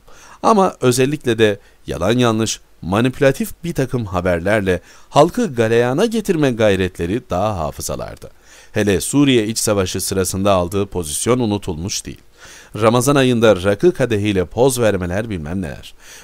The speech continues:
Ben artık yetişemiyorum Hüseyin Aygün'e. Ama daha da önemlisi, yıllarca aktivist hukukçu kimliğiyle, gazeteci olarak izlediğim,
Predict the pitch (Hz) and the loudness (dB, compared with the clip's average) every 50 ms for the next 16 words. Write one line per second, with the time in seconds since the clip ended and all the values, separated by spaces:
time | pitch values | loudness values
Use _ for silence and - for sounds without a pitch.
0 | - - 143 147 151 175 165 - 196 - - 117 113 - 127 - - 123 113 101 | 0 2 4 6 6 4 4 0 -4 -2 -2 -2 -2 -2 -4 -4 -2 -2 0 0
1 | 92 87 80 73 67 64 65 80 87 - - 85 80 73 71 67 64 - - - | -2 -2 -4 -6 -8 -10 -12 -12 -10 -8 -6 -6 -6 -6 -8 -10 -10 -14 -16 -20
2 | - - - _ - - - - - - - 127 131 101 90 92 117 131 135 113 | -20 -20 -20 _ -20 -20 -20 -16 -4 0 2 2 2 2 2 2 2 4 4 2
3 | 101 90 78 71 64 60 - - - 113 - - - - - - - 90 104 113 | 2 0 -4 -8 -10 -8 -6 -4 -4 -4 -6 -6 -12 -20 -18 -10 -2 0 0 0
4 | 120 135 147 165 180 165 170 160 - - _ - 113 110 - - 135 123 139 156 | 2 2 0 0 2 2 0 0 0 0 _ 0 0 0 0 -6 -6 -4 -2 -2
5 | - - - - 127 120 - 143 127 - - 220 214 - - 139 113 110 98 101 | -4 -4 -6 -12 -14 -10 -8 -10 -8 -6 -6 -6 -6 -4 -6 -6 -4 -2 -2 0
6 | 120 131 98 78 69 - - - - - - - - _ 147 151 170 226 240 233 | 0 0 -2 -4 -8 -10 -14 -20 -20 -20 -20 -20 -2 _ 4 4 4 4 0 -2
7 | 240 220 196 190 156 151 143 143 147 143 - 156 139 131 110 - 117 113 110 113 | -2 0 2 2 2 2 2 2 0 -2 -4 -6 -6 -6 -4 -2 -2 -2 0 0
8 | 107 104 104 | 0 0 -2